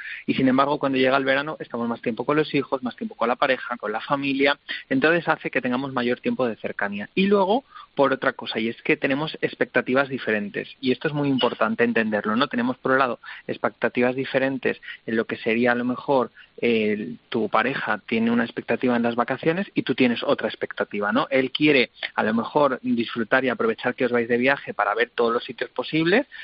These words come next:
y tú, a lo mejor, lo que quieres es descansar porque estás agotado de tu trabajo. Entonces, lo primero que yo te diría es, mira a ver qué expectativa tiene cada uno en la, en las vacaciones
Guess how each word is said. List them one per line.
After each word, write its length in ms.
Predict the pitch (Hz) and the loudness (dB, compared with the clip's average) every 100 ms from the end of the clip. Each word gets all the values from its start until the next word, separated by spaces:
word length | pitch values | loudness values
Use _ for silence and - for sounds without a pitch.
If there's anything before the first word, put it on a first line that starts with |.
| - | 0
y 100 | 139 | 0
tú, 100 | 131 | 4
a 40 | 131 | 4
lo 80 | |
mejor, 260 | 131 127 131 | 2 0 -2
lo 60 | 127 | -2
que 120 | 123 | 0
quieres 260 | 131 120 131 | 0 0 -4
es 80 | |
descansar 560 | 127 - 113 107 120 123 | -6 -4 -6 -2 0 0
porque 180 | 123 - | -2 -6
estás 220 | - 113 | -8 -4
agotado 340 | 113 113 113 117 | -2 0 0 0
de 60 | |
tu 140 | - 107 | -4 -4
trabajo. 340 | 101 101 - | -4 -4 -2
Entonces, 300 | 117 123 127 - - - | -2 0 0 -2 -12 0
lo 140 | 143 | 0
primero 280 | 143 160 226 | 2 2 2
que 80 | 226 | 2
yo 100 | 175 | 2
te 80 | 156 | 2
diría 340 | 147 165 156 | 2 2 2
es, 120 | 156 - _ _ - | 0 -8 _ _ -2
mira 240 | 151 170 | 2 4
a 20 | |
ver 140 | 175 180 | 2 -2
qué 100 | 156 | -6
expectativa 560 | - 170 147 143 156 | -2 -4 -2 -2 -4
tiene 200 | 156 156 | -4 -6
cada 200 | 151 131 | -2 0
uno 180 | 127 147 | 0 -4
en 80 | 143 | -2
la, 300 | 120 107 - | -2 -2 -6
en 80 | 113 | -8
las 120 | 113 | -6
vacaciones 520 | 117 113 - 135 185 | -4 -6 -6 -6 -4